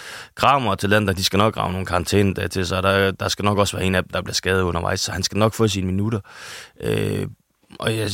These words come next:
jeg synes også, det er vigtigt at pointere, lige med undtagelse af, at han så gled mod F C Dallas ved, ved deres, øh, sidste scoring, så har han faktisk også, øh, synes jeg, har haft en ganske fin opstart. Og kan jo måske i, på et eller andet tidspunkt, øh,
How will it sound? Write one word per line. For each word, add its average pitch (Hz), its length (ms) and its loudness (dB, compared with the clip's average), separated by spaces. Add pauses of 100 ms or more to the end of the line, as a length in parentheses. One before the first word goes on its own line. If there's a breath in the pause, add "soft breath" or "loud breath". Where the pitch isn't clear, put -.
jeg 101 120 -8
synes 98 240 -2
også, 98 160 2
det 104 60 4
er 95 40 2
vigtigt 107 300 0
at 92 60 -4
pointere, 95 480 4
lige 104 220 0
med 98 160 2
undtagelse 98 500 -2
af, 98 80 2
at 92 100 0
han 85 120 -4
så 95 120 -2
gled 104 300 4
mod 92 340 0
F - 40 -6
C 90 160 -4
Dallas 107 420 0 (300)
ved, - 120 -14 (140)
ved - 120 -12
deres, 95 300 -2
øh, 101 180 -8
sidste - 300 -6
scoring, 95 360 -4 (720 loud breath)
så - 180 -2
har 110 100 0
han 92 160 -2
faktisk - 300 -2
også, 98 280 0
øh, 95 320 -2
synes 98 240 -6
jeg, 90 60 -2
har 87 40 0
haft 90 160 -6
en - 80 -12
ganske 95 340 -4
fin 92 180 -4
opstart. 90 400 -8 (720 soft breath)
Og - 320 2 (440)
kan - 140 -2
jo 104 60 4
måske 98 360 2
i, 90 420 -2
på 104 140 -6
et - 40 4
eller 113 120 4
andet 110 120 2
tidspunkt, 98 520 -2
øh, 87 460 0